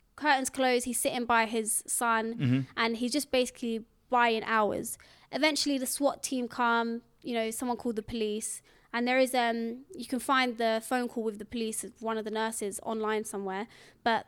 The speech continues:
Speaker 1: they call the police, and they're sitting outside, and for several hours, they're just basically like, "Look, just surrender."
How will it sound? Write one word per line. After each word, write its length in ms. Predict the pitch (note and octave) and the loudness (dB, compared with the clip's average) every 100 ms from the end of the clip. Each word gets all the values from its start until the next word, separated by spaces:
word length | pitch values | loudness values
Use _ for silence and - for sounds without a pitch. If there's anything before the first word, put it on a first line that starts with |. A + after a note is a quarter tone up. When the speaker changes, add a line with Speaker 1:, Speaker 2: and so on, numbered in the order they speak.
| _ | _
Speaker 1:
they 120 | C#4 | -2
call 180 | C4+ E4 | 2 2
the 80 | C#4+ | 0
police, 500 | C4 C#4 C4 C4 - - | -2 -2 0 0 -2 0
and 300 | B3 A#3+ A#3 | 0 0 0
they're 140 | B3 | 0
sitting 240 | - C#4 C4 | 0 0 0
outside, 580 | - - B3 A3 A3+ - | -4 -2 0 2 0 -4
and 220 | - A#3 A3+ | -4 -4 -4
for 180 | B3 A3+ | -6 -6
several 440 | - D4 B3+ B3+ | -2 0 2 2
hours, 560 | B3 A#3+ A3 G#3+ G#3+ - | 4 6 4 2 -2 -2
they're 180 | A3+ | -4
just 220 | A3 A#3 - | -2 -4 -4
basically 360 | A#3 - A3+ | -4 -4 -4
like, 200 | G#3 - | -6 -2
"Look, 240 | B3 A3+ - | -4 -4 -2
just 160 | A#3+ | -2
surrender." 800 | - B3 C#4+ C#4 C4+ C4 B3+ C4 | 0 4 6 6 6 6 6 4